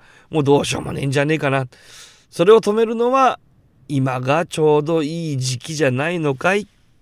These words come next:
ていうふうに思うんですね。まあ、なぜこんなことを考えるかというと、やっぱりね、僕らの世代、こう、世代ごとに仕事があるっていうのも、あの、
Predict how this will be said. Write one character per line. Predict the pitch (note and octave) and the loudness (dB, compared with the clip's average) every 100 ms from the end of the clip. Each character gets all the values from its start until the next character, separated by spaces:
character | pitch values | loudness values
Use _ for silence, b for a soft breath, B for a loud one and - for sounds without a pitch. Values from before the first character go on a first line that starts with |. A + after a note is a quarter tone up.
| _ _ | _ _
て | - G#3 | -4 -4
い | F#3+ | -4
う | G3+ G3 | -6 -6
ふ | E3+ F#3+ | -8 -10
う | F#3+ | -8
に | A3 B3 - b b b _ - | -6 -8 -10 b b b _ 0
思 | D#3 F#3 | 2 2
う | F3 | -2
ん | G2 | -6
で | - | -16
す | - | -6
ね。 | D3+ E3 b b b b b b | -4 -4 b b b b b b
ま | E3 F3+ | 0 4
あ、 | |
な | F3+ | 6
ぜ | G3+ | 4
こ | G3 | 2
ん | A3 | -2
な | A3+ | -2
こ | A3+ | 0
と | A#3+ | 0
を | |
考 | G3+ F#3 G3+ | 0 -2 0
え | |
る | G#3+ | 0
か | G#3 | 0
と | E3+ | -2
い | |
う | C#3+ | 0
と、 | |
や | D#3+ | 0
っ | |
ぱ | - G#3+ | 0 -6
り | F#3 | -4
ね、 | F#3 | -4
僕 | D#3+ D#3+ F#3+ | -4 -4 -2
ら | G3+ | -2
の | G3+ D3+ | -2 -2
世 | D#3 | -2
代、 | D#3 D#3 D3+ C#3+ | 0 -2 -2 0
こ | E3+ | 0
う、 | |
世 | C#3 G3+ | 2 2
代 | G#3 | 2
ご | A3+ | 0
と | A#3 | 0
に | A3+ | -4
仕 | E3 | -4
事 | E3 E3+ D#3+ | -4 -4 -2
が | F#3+ | 0
あ | |
る | F#3 | 0
っ | |
て | D3+ _ D3 | -4 _ -2
い | |
う | D3+ E3+ | 0 -2
の | F#3+ | -2
も、 | E3+ C3+ C3 | 0 0 0
あ | C3 | -2
の、 | B2+ B2+ | -2 -2